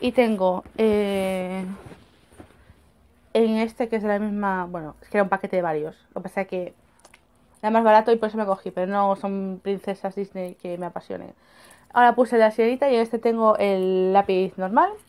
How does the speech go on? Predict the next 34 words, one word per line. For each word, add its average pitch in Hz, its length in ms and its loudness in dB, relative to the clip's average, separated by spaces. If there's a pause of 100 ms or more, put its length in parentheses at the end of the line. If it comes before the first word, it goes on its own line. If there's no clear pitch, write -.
que 208 80 -4
es 202 100 -8
un 196 100 -4
H 196 200 -6
B, 196 160 -4
que 214 100 -6
luego 190 140 0
os 190 80 -4
lo 196 100 -4
enseño. 320 420 -8 (520)
Y 254 80 0
en 320 100 4 (100)
este 392 180 0
que 269 80 2
compré 233 260 4
del 208 160 8
centro 247 280 0
Pokémon 247 580 0
de 170 920 0
Yokohama, 180 640 -6 (140)
creo 185 160 -2
que 175 60 -6
sí, - 180 -10 (500)
<laughs> - 0 -
de 247 360 6
Yokohama, 233 580 6
pues 196 160 -2
compré 190 540 0 (880)
este 359 480 0
y 214 400 2
aquí 196 200 0
tengo 285 360 2
el 202 220 -2
rojo. 180 380 -6